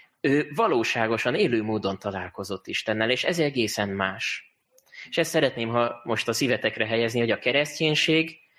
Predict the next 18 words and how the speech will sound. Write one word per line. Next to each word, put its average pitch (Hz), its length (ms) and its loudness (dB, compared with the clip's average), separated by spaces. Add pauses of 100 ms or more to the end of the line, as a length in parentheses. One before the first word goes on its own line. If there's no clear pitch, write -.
(340)
a - 80 -8
Biblia 143 360 4
szerint 139 360 2
nem 190 200 2
egy 120 440 -2
elmélet, 123 640 2
egy 101 80 -2
száraz 107 460 0
tananyag 110 500 0
csupán, 120 640 -4 (480)
hanem 143 200 2
az 156 120 0
egész 123 360 0
életünket 113 680 0
betöltő 113 500 -2
igazság, 110 720 0 (400)
megtapasztalható 117 1080 0
valóság. 104 720 0